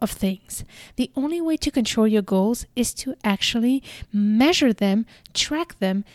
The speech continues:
evaluate them, and adjust them when necessary as you move forward. And in highly volatile times like ours these days, as we have seen in the past year, two thousand twenty,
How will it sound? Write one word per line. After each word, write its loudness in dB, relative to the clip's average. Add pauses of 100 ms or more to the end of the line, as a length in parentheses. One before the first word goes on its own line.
(160)
evaluate 0
them, -2 (260)
and -2 (840)
adjust 2
them 6
when 6
necessary 2 (260)
as 0
you 2
move 4 (100)
forward. 0 (360)
And 4
in 6
highly 0
volatile 2 (480)
times 2
like -2
ours 4
these 2
days, 2 (300)
as 4
we 8
have 4
seen 0
in 4
the 2
past 0
year, 0
two -2
thousand 0
twenty, -2